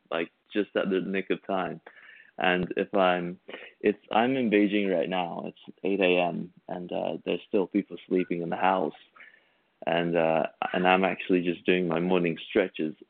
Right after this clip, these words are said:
So excuse me if I sound a little bit out of breath or, or whatever, <laughs> but, uh, I'm happy being here talking to you guys.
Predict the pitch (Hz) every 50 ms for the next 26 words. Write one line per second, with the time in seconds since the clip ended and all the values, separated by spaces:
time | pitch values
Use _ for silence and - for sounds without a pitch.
0 | - - - - 98 87 - - - - 104 101 98 87 92 90 85 80 78 -
1 | 85 85 85 82 78 - _ _ 92 87 87 87 78 82 87 98 92 92 87 82
2 | - - 87 87 85 82 80 - - - 90 90 90 90 - - - 92 - -
3 | 87 92 - _ _ _ _ _ - _ _ _ _ _ - - 87 87 92 90
4 | - - - - - - 85 - - - - - - - - 50 50 50 50 -
5 | - - _ _ _ _ _ _ _ - - - - 104 101 123 180 185 143 160
6 | - 147 120 98 95 104 127 131 117 110 87 85 85 - 107 110 110 117 98 87
7 | 85 85 85 85 87 95 90 90 90